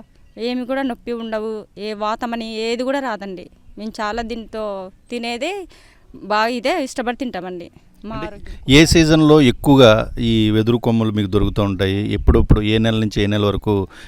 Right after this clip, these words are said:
Speaker 2: ఈ వీటి దీంతోటి కూర తయారు చేసుకుంటారు, కూర చేస్తారు?
Speaker 1: ఉమ్, జూన్ నుంచి అండి.
Speaker 2: ఉమ్.
Speaker 1: జూన్ నుంచి, ఉమ్, నవంబర్ నెల దాకా ఉంటాయండి.
Speaker 2: ఉమ్.
Speaker 1: నవంబర్ దాకా ఉంటాయి. నవంబర్ దాకా ఇలా తింటాం మేము.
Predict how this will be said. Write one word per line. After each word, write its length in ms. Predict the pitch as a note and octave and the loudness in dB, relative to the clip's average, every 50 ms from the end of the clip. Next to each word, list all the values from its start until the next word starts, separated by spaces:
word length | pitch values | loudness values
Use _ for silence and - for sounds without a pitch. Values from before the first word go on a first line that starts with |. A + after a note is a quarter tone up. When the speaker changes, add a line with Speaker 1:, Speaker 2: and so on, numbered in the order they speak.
| - - - | -10 -4 0
Speaker 2:
ఈ 80 | A2+ A2 A2 | 0 2 2
వీటి 200 | G2+ G#2+ A2 G2 | 2 2 0 0
దీంతోటి 440 | F#2 F#2+ A2+ G#2 G2 A2+ A2 G2 - - - | 0 -2 -2 0 2 2 2 0 0 2 4
కూర 180 | A2 G#2+ G#2+ A2 - | 4 4 4 4 2
తయారు 200 | G#2+ G2+ G2 F#2 | 2 0 0 0
చేసుకుంటారు, 400 | F#2+ F2 - - - F#2+ F#2 G2 - - | -4 -6 -6 -8 -8 -6 -6 -4 0 2
కూర 140 | G#2 G#2 G2+ G2+ G2 F#2 F#2 F#2 - G#2+ | 2 2 4 2 0 -2 -4 -4 -2 -2
చేస్తారు? 360 | G2 F#2 - - F#2 G2 G#2+ - - _ _ - - - - - - _ _ - _ _ _ _ - - | -2 -2 -2 -6 -6 -6 -8 -12 -20 _ _ -20 -20 -20 -20 -20 -20 _ _ -20 _ _ _ _ -20 -18
Speaker 1:
ఉమ్, 300 | F#3+ G3 G#3 G#3+ G#3 G#3 G3 F3+ | -16 -14 -12 -10 -10 -10 -8 -6
జూన్ 240 | A3 A#3+ B3 B3+ | -6 -6 -4 -4
నుంచి 240 | B3 C4 C4 - C#4 | -6 -6 -6 -6 -8
అండి. 200 | B3+ A3 E3+ C#3 - - | -8 -8 -10 -12 -14 -20
Speaker 2:
ఉమ్. 260 | F3+ E3 - - F3+ | -20 -20 -16 -12 -10
Speaker 1:
జూన్ 280 | F3 G#3+ A#3 A#3 A#3 A#3+ | -6 -6 -4 -4 -4 -6
నుంచి, 280 | A#3+ B3 B3+ A#3+ D#4 F4 F#4+ F4 D#4+ C4+ A#3+ - _ _ _ _ _ _ _ _ _ - | -6 -6 -6 -6 -6 -8 -6 -6 -8 -8 -10 -12 _ _ _ _ _ _ _ _ _ -18
ఉమ్, 200 | G#3 G#3 G#3 G#3+ | -16 -14 -12 -10
నవంబర్ 400 | G#3 G#3+ G#3+ A3+ A3+ G#3+ A3+ A#3+ | -8 -6 -4 -4 -4 -4 -4 -4
నెల 120 | B3 B3 A#3+ | -6 -6 -6
దాకా 180 | A#3 B3 - C4 | -8 -8 -8 -8
ఉంటాయండి. 380 | A#3 E3 D#3 D#3+ D3+ D3+ E3+ - _ - - | -10 -12 -12 -16 -16 -18 -20 -20 _ -20 -20
Speaker 2:
ఉమ్. 200 | A2 G#2 G2 F#2+ F#2+ F#3 | -20 -18 -18 -16 -14 -12
Speaker 1:
నవంబర్ 360 | F#3+ G3 G3+ G3 F#3+ F3+ G3 F#3+ F3 - | -10 -10 -10 -10 -10 -12 -12 -12 -12 -12
దాకా 220 | G3+ G3+ G3+ - A#3 A3 | -12 -12 -12 -12 -14 -14
ఉంటాయి. 260 | G3+ E3 F#3+ G#3+ B3+ | -12 -12 -12 -10 -10
నవంబర్ 400 | B3 A3+ G#3+ G#3 G#3 G3+ G3+ G3+ | -8 -8 -8 -8 -8 -8 -8 -4
దాకా 240 | A3 B3+ D4 B3 C#4 | -2 -2 -2 -4 -4
ఇలా 160 | A#3+ C4 C#4 | -6 -6 -6
తింటాం 380 | C#4 - C4+ B3+ A#3+ B3+ C#4 C4+ | -6 -6 -8 -8 -6 -6 -6 -6
మేము. 240 | B3+ A#3 G3 D#3+ | -6 -8 -10 -12